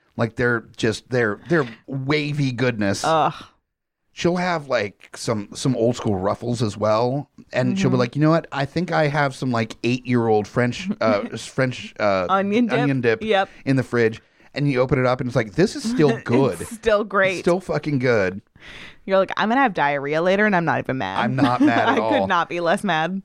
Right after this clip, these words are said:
Speaker 1: And I swear she will be like, I, I think she has
Speaker 2: <laughs>
Speaker 1: not discovered the fountain of youth. She's discovered the fountain of forever lunch meats.
Speaker 2: Yes.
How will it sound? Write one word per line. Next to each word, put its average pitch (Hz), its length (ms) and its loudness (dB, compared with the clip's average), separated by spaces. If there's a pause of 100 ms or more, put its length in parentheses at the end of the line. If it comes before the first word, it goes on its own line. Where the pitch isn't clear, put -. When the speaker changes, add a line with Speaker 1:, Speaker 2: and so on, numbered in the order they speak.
(140)
Speaker 1:
And 139 120 0
I 117 80 -2
swear 131 280 -2
she 151 180 0
will 139 140 4
be 127 120 2
like, 107 320 -2 (140)
I, 113 100 -2 (540)
I 123 80 -2
think 180 300 -2
she 190 200 -2
has 135 220 0 (260)
Speaker 2:
<laughs> - 260 -20
Speaker 1:
not 143 360 0
discovered 151 680 0 (680)
the 127 120 -2
fountain 139 340 0
of 110 180 -8
youth. 156 200 0
She's 127 240 -2
discovered 123 320 0
the 113 80 0
fountain 127 440 -2
of 107 260 0 (500)
forever 123 800 0
lunch 107 320 -2
meats. 160 360 0
Speaker 2:
Yes. - 520 -4